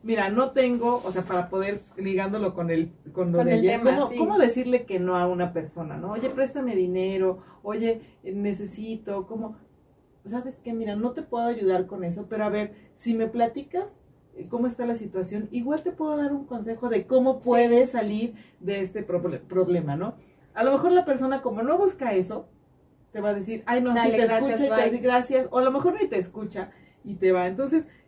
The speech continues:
Speaker 1: el siguiente es así de, literalmente, anota en tu olvi-, en tu cuaderno de olvidos que cuestan, vuélvete un experto en consejos financieros, la verdad.
Speaker 2: Sí,
Speaker 1: Y
Speaker 2: claro.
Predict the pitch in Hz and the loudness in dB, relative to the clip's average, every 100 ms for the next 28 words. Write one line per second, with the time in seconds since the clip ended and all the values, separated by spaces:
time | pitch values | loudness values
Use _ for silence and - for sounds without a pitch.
0 | _ _ _ _ - 240 214 269 247 285 | _ _ _ _ 0 0 0 -2 0 -2
1 | 302 302 - 226 - 226 220 190 - _ | -2 -4 -4 -6 -6 -6 -4 -6 -10 _
2 | 208 220 226 220 226 226 208 220 220 214 | -6 -4 -2 0 0 0 -2 -2 -2 -2
3 | 220 214 208 196 180 - - - 190 190 | -4 -8 -2 0 0 -2 -10 -2 0 2
4 | 180 185 175 185 185 190 220 185 196 202 | 0 0 -2 -2 0 0 0 0 0 -2
5 | 185 175 175 170 170 196 - _ _ 208 | -8 -6 -6 -6 -8 -12 -14 _ _ -2
6 | 294 330 330 302 294 - 240 254 240 - | 0 0 -2 -4 -6 -4 -2 0 -2 -6
7 | 202 196 185 202 208 - _ - 196 202 | -6 -6 -6 -8 -8 -12 _ -6 -6 -2
8 | 214 285 370 392 277 214 196 208 240 220 | 0 6 8 8 6 2 0 2 4 4
9 | 190 190 - 220 214 202 208 208 202 - | 4 -4 -2 0 0 0 -2 -4 -4 -2
10 | 339 370 392 247 349 - 359 320 202 | 4 4 4 4 6 4 0 -2 -4